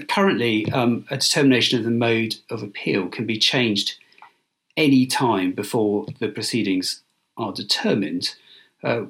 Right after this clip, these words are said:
which provides some flexibility. Uh, the appeal procedure can be changed during a hearing or inquiry, and, and exceptional circumstances,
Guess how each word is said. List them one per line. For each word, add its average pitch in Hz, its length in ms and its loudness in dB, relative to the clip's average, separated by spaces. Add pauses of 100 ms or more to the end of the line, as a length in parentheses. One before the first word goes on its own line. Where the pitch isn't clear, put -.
which 139 300 0
provides 117 480 0
some 135 420 2 (520)
flexibility. - 960 -2 (320)
Uh, 101 240 -2 (420)
the 120 100 -2
appeal 120 220 0
procedure 107 360 -2
can 156 280 2
be 101 120 2
changed 92 420 0
during 123 340 4
a 98 60 -2
hearing 95 300 -2
or 90 120 -4
inquiry, 98 680 -2 (300)
and, 123 180 0
and 120 160 0
exceptional 123 420 -2
circumstances, 107 720 -4